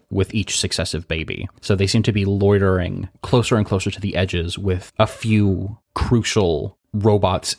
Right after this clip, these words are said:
in what appears to be the line of the path that Lyons and Vanui are carving through the city. And the stream of information seems to be getting heavier and heavier until Lyons manages to turn on the final baby.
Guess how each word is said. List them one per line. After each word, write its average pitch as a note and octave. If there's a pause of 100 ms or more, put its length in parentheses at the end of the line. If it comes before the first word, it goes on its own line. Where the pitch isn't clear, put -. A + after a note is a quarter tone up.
(100)
in G2
what G2+
appears A2
to A2
be G2+
the G2
line F#2+
of F2+
the F2+
path -
that F#2
Lyons F#2+
and F#2
Vanui F#2
are D#2+
carving F2
through E2+
the E2
city. D#2 (160)
And F2+ (180)
the G#2+
stream A2+
of G2+
information F#2
seems F#2
to F#2
be F#2+
getting F2 (240)
heavier F#2+
and F2
heavier - (120)
until G2+ (200)
Lyons G2
manages F#2+
to -
turn G2
on D#2+ (220)
the G2+
final F#2+
baby. -